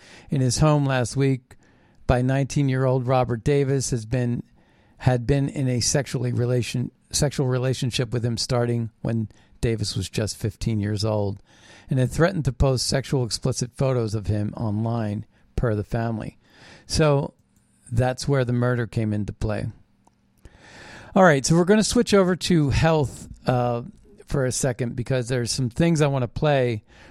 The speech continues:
related to, um, the vaccine and things we're learning now that we didn't know before. All right, so the World Council for Health expert panel finds cancer-promoting D N A contamination in covid nineteen vaccines.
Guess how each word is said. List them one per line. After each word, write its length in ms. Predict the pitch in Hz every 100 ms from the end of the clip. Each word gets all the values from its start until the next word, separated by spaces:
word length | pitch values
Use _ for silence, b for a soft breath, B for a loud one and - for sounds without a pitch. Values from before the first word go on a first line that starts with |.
| -
related 480 | 151 139 139 135 117
to, 420 | - 131 123 120
um, 720 | - 120 117 117 117 120 185 - _
the 60 | 123
vaccine 760 | 131 123 - 139 123 120 117
and 300 | 113 113 120 135 _ _ _
things 220 | - 143
we're 120 | 127 139
learning 440 | 135 208 220 175
now 280 | 123 107 110
that 180 | 113 -
we 100 | 131
didn't 240 | 131 135
know 140 | 123
before. 500 | 117 113 - 117 107 - B B B B B B B B B B B _ -
All 60 |
right, 240 | 202 160 143
so 120 | 185
the 80 | 175
World 300 | 196 233 214
Council 460 | 190 202 202 185
for 180 | 156 160
Health 380 | 117 175 170 175 -
expert 540 | - 160 - - 143 -
panel 540 | 151 147 147 127 127 -
finds 400 | 147 143 139 -
cancer-promoting 960 | - 175 170 165 170 160 156 147 147
D 200 | 120 143
N 140 | 139 139
A 380 | 135 120 117 -
contamination 920 | 139 123 151 139 131 127 131 - 113
in 180 | - 117
covid 340 | - 139 127
nineteen 520 | 123 120 113 - 120 113
vaccines. 840 | 117 110 - 123 110 107 104 -